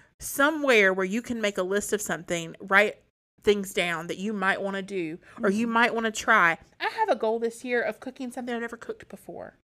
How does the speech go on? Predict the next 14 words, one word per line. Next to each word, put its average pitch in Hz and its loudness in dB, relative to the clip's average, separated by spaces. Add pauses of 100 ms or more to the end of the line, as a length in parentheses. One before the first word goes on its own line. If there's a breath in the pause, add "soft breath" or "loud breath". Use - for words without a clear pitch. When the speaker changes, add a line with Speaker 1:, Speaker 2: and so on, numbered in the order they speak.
(280)
Speaker 2:
All 190 -6
right. 330 -8 (260)
Speaker 1:
I've 220 0
done 320 4
that 427 2
a 220 -4
couple 185 -10
times 180 -10
already. 165 -4
I've 208 -4
met 240 2
that 233 -2
goal, 262 0
right? 214 -2